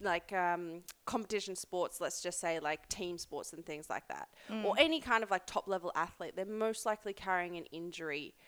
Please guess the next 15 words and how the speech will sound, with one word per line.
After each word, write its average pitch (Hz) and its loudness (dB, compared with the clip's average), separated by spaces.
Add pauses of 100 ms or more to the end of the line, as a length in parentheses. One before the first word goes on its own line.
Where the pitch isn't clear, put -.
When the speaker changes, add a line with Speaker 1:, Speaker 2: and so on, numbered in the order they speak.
(200)
Speaker 1:
because 185 8
Speaker 2:
Yeah. 160 8
Speaker 1:
of 175 0
the 214 6
level 196 4
of 190 -2
training 180 -2
that - -2
they 170 2
have - -4
to 196 -6 (160)
do. 214 -2 (520)
And, 208 6 (200)
you 214 -6
know, 196 4